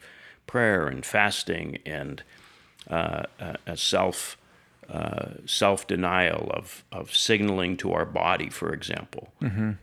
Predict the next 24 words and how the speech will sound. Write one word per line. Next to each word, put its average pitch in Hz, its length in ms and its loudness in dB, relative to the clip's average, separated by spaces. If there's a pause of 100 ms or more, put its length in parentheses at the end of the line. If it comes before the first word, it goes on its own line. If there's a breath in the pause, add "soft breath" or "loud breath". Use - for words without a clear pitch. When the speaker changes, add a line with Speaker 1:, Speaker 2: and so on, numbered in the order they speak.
Speaker 1:
that 90 400 0
it's 95 280 0
not 95 280 2
the 98 60 2
boss 87 360 0
of - 140 -8
us, - 340 -12 (1120 soft breath)
uh, 82 320 -4 (120)
then 87 560 -2
we 92 160 -6
start - 380 -2
to 90 300 -2
embrace 90 500 0
the 92 140 -4
little 101 300 0
deaths - 720 -2 (880 loud breath)
that - 460 -2
those 87 760 0 (460)
d-, 90 160 -4
self-denials, 85 1300 0 (300)
uh, 76 260 -2 (560)
lead 110 300 4
us 90 180 2
into, 73 540 -6